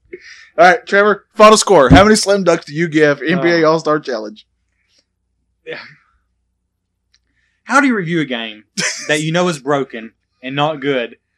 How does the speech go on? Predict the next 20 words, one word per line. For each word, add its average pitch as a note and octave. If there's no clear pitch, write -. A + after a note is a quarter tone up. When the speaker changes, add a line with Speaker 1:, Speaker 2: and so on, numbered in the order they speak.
Speaker 2:
but D3+
that D3+
literally E3
the C3+
whole D#3
time D#3
you're C#3+
playing D3+
it, C3
you're B2
laughing C#3+
and B2
have B2+
a -
smile C3
on G2
your F#2+
face? -
Speaker 1:
<laughs> A#3+
Yeah. B3